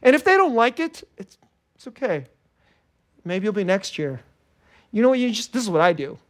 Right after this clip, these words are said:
When I share the gospel with a friend of mine, or I, you know, invite them to, and then they kinda go, "Yeah, okay, what, okay, that's, okay, that's cool, Susan." <laughs> All right?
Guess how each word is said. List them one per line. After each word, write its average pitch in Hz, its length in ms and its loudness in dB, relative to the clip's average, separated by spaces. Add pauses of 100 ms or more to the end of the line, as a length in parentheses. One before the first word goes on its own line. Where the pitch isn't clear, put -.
(920)
When 175 120 -8
I 180 120 -2
share 202 520 0
the 175 80 -6
gospel 170 340 -2
with 175 140 -4
a 170 60 -12
friend 175 240 -2
of 180 40 -4
mine, 180 280 0
or 156 80 2
I, 160 100 4
you 156 140 -4
know, 160 140 -6
invite 160 320 0
them 165 120 -6
to, 160 240 -4
and 165 80 -4
then 175 100 -2
they 170 100 2
kinda 165 180 -4
go, 143 160 -2
"Yeah, 156 240 2
okay, 160 200 -2 (200)
what, 147 180 -12 (140)
okay, - 140 -10
that's, - 280 -4 (100)
okay, 131 280 -8
that's 151 180 -6
cool, 143 260 -8
Susan." 139 640 -6
<laughs> - 60 0
All 220 80 2 (280)
right? 202 320 4